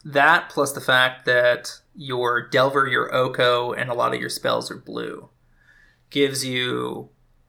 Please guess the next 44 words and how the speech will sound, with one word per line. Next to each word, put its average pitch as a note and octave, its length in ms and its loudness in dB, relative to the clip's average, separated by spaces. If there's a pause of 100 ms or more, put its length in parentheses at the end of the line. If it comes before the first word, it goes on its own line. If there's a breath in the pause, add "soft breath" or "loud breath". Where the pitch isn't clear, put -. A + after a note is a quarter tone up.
(120)
the, B2+ 460 -2
what C#3+ 200 0
you C#3 100 -8
need B2+ 380 -4
to B2+ 140 -4
protect - 880 -4 (280)
the B2+ 80 -4
threat A#2+ 360 -2
you B2+ 80 -10
get A#2+ 200 -8
down. - 320 -10 (460 soft breath)
And C#3 100 -2
if C#3 100 0
that - 300 2
threat C#3+ 360 2
has C3+ 200 0
a, - 160 -8 (680)
if D3+ 140 0
that E3 300 4
threat C#3+ 260 2
under C#3+ 240 2
protection - 880 -6 (400 soft breath)
has C3 200 2
a B2 100 -2
snowball-, C3 640 0 (100)
balling A#2+ 340 -2
effect, - 460 -8 (120)
as A#2+ 360 2
Dread B2 340 -2 (100)
Horde C3 220 0
Arcanist B2 580 -2
and B2 100 -4
a A2+ 40 -10
pile A#2+ 400 2
of A#2 140 -10
one A#2+ 240 -4
casting A#2+ 340 -2
cost A#2 300 -2
powerful A#2+ 320 -2
spells A#2+ 420 0
will B2+ 120 -12
tend A#2 260 -4
to - 40 -18
do, A#2+ 600 -4